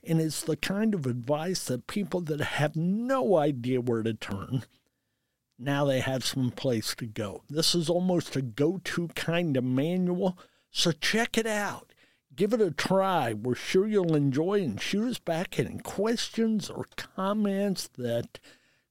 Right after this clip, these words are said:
that you might have. We will welcome that. Recovery conversations dot org. Thank you. Hey, our guest today, recovery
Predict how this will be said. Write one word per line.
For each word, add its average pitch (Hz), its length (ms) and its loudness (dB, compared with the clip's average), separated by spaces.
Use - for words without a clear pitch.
that 160 220 0
you 147 80 0
might 151 380 2
have. 170 540 0
We 160 120 4
will 160 200 0
welcome 139 680 0
that. - 380 -10
Recovery 185 720 -2
conversations 160 1300 0
dot 135 420 2
org. 143 400 4
Thank 180 320 2
you. - 220 -6
Hey, 165 240 2
our 156 80 4
guest 165 500 2
today, 127 520 -2
recovery 165 640 0